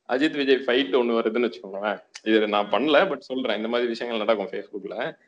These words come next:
Speaker 1: அப்போ
Speaker 2: ம்.
Speaker 1: வந்து என்னன்னா, ஆ, இவன் வந்து சொல்லுவான், "பிகில் தான் ஒரு உமன் சென்ட்ரிக்கான ஃபிலிம்" அப்படின்னு சொல்லி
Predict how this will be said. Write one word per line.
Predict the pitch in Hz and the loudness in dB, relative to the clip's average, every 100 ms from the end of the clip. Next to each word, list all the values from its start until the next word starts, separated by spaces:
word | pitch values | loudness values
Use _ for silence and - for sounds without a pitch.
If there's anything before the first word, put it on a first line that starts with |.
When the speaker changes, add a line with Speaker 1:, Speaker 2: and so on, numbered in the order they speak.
| _ _ _ | _ _ _
Speaker 1:
அப்போ | 113 117 | -6 2
Speaker 2:
ம். | 139 | 2
Speaker 1:
வந்து | 131 147 | 2 0
என்னன்னா, | 120 127 170 - _ _ _ _ - | -2 -4 -8 -12 _ _ _ _ -8
ஆ, | 117 117 120 117 120 117 _ | -2 0 0 0 -2 -8 _
இவன் | - 135 147 135 | -4 2 4 4
வந்து | 143 | 0
சொல்லுவான், | 123 120 135 | 0 2 0
"பிகில் | 120 123 147 131 | 0 -2 -2 2
தான் | 135 135 120 110 101 98 - _ _ _ | 2 4 4 2 0 -4 -10 _ _ _
ஒரு | - 107 107 | -8 -2 -2
உமன் | 117 139 131 120 | 0 0 0 -2
சென்ட்ரிக்கான | 120 117 120 113 117 | -2 -2 0 0 0
ஃபிலிம்" | 123 117 110 104 | -2 -4 -2 -4
அப்படின்னு | 104 127 | -4 -6
சொல்லி | 113 107 143 226 | -6 -6 -6 -8